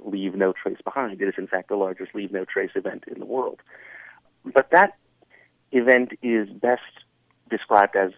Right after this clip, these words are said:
Black Rock City, which is the actual name of the city, because while Burning Man and Black Rock City were synonymous for a period of time, Burning Man also is at this point a global culture,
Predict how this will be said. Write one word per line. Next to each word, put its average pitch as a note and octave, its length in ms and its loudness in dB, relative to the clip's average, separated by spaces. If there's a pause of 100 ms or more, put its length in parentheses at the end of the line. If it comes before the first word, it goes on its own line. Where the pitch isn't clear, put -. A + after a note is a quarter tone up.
(160)
Black F#2 280 4
Rock F2 200 -2 (120)
City, E2 220 -4
which D#2+ 160 -14
is F#2 120 -8
the G2 120 -2
actual F#2 340 -6
name F2+ 300 -6
of F2 100 -10
the - 180 -14
city, - 280 -6 (560)
because G2+ 460 2
while F#2 420 4 (220)
Burning A2 320 0
Man G2 160 -4
and F#2+ 100 -8
Black F#2+ 260 -2
Rock F#2+ 180 -2 (100)
City G2+ 160 0
were F2+ 200 -2
synonymous G2 480 0 (140)
for F2+ 100 2
a E2+ 40 -4
period A#2+ 340 -4
of - 180 -14
time, C3+ 320 -4 (920)
Burning G3+ 340 4
Man E3 200 0
also D3 600 0
is C3 160 -4
at C3+ 80 0
this E3+ 180 -4
point G#3 180 -2
a - 40 -4
global D#3+ 400 2
culture, - 520 -4